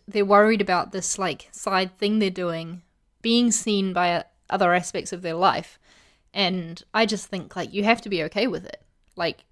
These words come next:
if you wanna do a thing, be proud of it.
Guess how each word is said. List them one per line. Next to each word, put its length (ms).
if 140
you 100
wanna 200
do 240
a 40
thing, 420
be 140
proud 300
of 100
it. 180